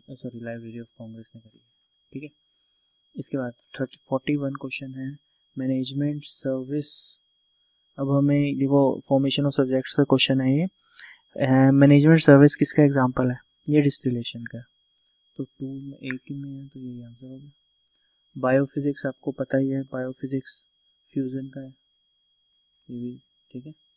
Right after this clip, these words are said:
पिछले में भी question था biophysics। इसके बाद हमें act बताना है, कौन से year में enactment हुई है, कौन सा act। तो म-, मद्रास public library act सबसे पहले यही हुआ था, ठीक है, नाइनटीन फ़ोर्टी एट में,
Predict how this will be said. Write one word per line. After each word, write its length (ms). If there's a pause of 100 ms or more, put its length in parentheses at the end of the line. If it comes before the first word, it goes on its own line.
(520)
पिछले 220
में 120
भी 80
question 280
था 120
biophysics। 640 (440)
इसके 200
बाद 240
हमें 440
act 240
बताना 280
है, 40
कौन 200
से 160
year 440
में 240 (340)
enactment 600
हुई 160
है, 180 (600)
कौन 220
सा 240
act। 160
तो 80
म-, 260
मद्रास 520
public 280 (840)
library 460
act 140
सबसे 280
पहले 220
यही 220
हुआ 240
था, 160 (580)
ठीक 140
है, 80
नाइनटीन 300
फ़ोर्टी 320
एट 180
में, 120